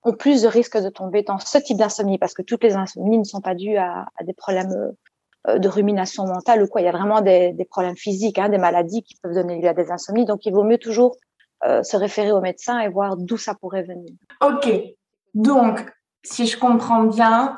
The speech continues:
Speaker 2: là, pour toi, ça fait office un peu ce qu'on peut retrouver dans le trouble panique, c'est-à-dire que les personnes vont avoir une crise de panique à un moment donné précis qui va déclencher ensuite la peur de la refaire et donc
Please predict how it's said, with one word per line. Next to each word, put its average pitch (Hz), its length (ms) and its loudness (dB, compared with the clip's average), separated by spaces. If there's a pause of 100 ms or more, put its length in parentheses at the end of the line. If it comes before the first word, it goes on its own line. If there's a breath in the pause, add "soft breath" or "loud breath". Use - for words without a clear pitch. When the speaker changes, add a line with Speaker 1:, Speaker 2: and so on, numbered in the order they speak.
(140)
Speaker 2:
là, 220 360 2
pour 247 200 -8
toi, 240 300 0
ça 233 220 -4
fait 214 160 -10
office 233 300 -6
un 226 100 0
peu 294 200 -4 (280)
ce 226 120 -14
qu'on 233 160 0
peut 233 80 -2
retrouver 247 420 0
dans 240 160 4
le 202 120 -2
trouble 226 420 0
panique, 214 460 0
c'est-à-dire 185 520 -4
que - 80 -10
les 180 340 0
personnes 190 320 -2
vont 190 100 -2
avoir 185 520 2
une 262 200 4
crise 254 360 -4
de 226 120 -2
panique 226 480 -2
à 190 80 -4
un 185 40 -4
moment 190 300 -6
donné 190 380 -8
précis 214 720 -4 (340 soft breath)
qui 226 180 2
va 233 480 4
déclencher 247 580 -2
ensuite 220 400 -8
la 196 180 -2
peur 226 400 2
de 190 80 -6
la 180 180 2
refaire 214 640 0
et 196 100 -6
donc 220 240 -6